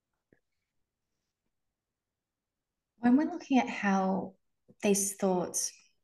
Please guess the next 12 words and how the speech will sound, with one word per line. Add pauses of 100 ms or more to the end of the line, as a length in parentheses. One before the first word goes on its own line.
(180)
and
behaviours
evolve, (680)
what
do
you
think
it
is
that
separates
or